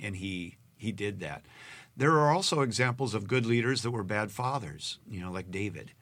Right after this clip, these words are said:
David was an amazing king and a leader, certainly the epitome of what it meant to be a king in Israel, but yet his own sons, like Absalom, and his own sons, uh, it didn't fare so well,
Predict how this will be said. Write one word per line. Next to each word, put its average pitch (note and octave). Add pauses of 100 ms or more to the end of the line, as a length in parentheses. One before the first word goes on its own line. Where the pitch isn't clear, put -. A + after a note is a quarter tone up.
(460)
David C3+
was A2 (220)
an A2
amazing G#2+
king F#2 (200)
and F#2
a F2
leader, F2+
certainly G2+
the F2
epitome E2
of F#2 (320)
what F#2
it D#2+
meant G2
to -
be E2
a D2+
king A#2
in D#2
Israel, G#2 (320)
but D3+
yet D3
his C3+
own D#3
sons, F3
like F2+
Absalom, G#2+ (100)
and G2
his G2+
own B2
sons, B2+ (500)
uh, F#2 (180)
it A#2+
didn't F3+
fare G3
so -
well, D#2